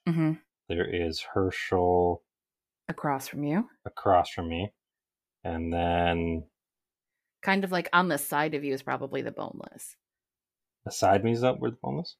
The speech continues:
Speaker 2: Okay.
Speaker 1: Yeah, 'cause the boneless had attacked you as well.
Speaker 2: Okay, so Paradise is gonna come charging up to beside it, and we're gonna be flanking again,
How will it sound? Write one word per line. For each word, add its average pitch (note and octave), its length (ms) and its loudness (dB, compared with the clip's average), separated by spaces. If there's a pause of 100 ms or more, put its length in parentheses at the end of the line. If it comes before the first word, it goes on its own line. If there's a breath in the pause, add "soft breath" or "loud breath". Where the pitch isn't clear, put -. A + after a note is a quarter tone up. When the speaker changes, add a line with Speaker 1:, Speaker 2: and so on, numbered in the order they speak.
Speaker 2:
Okay. - 280 -10
Speaker 1:
Yeah, C3+ 180 2
'cause D#3 160 -2
the E3+ 220 0
boneless D#3 300 0
had C#3 100 -2
attacked - 640 -8 (240)
you C#3 180 0
as - 140 -2
well. - 240 0 (680)
Speaker 2:
Okay, G2 260 0
so F#2+ 240 2
Paradise B2+ 460 6
is A2 80 -4
gonna G2 200 -2
come F#2+ 140 -2
charging G2+ 520 0
up G2 220 -2
to F#2 240 -4
beside F2+ 1080 2
it, C#3 220 -2 (160)
and F2+ 280 -6
we're E2+ 120 -6
gonna E2+ 120 -8
be E2+ 140 -8
flanking F#2 500 -4
again, F#2 380 -4